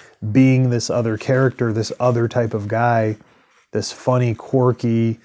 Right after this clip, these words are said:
down-to-earth, silly guy, and then watch him go over here and be, like, try to be this badass has been funny,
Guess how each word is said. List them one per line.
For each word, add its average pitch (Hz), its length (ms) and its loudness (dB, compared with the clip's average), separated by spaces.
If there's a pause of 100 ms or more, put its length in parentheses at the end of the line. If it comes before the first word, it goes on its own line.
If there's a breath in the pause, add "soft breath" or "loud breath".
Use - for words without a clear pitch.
(380 soft breath)
down-to-earth, 117 600 0
silly 120 400 0
guy, 113 220 2
and 113 140 0
then 117 160 0
watch 110 300 0
him 113 120 -2
go 113 140 0
over 107 200 -2
here 113 180 0
and 107 100 -4
be, 107 320 -2
like, 104 280 -2
try 117 200 0
to 104 60 -4
be 110 100 -2
this 104 160 -6
badass 104 640 -2
has 104 120 -6
been 107 200 -4
funny, 110 580 -6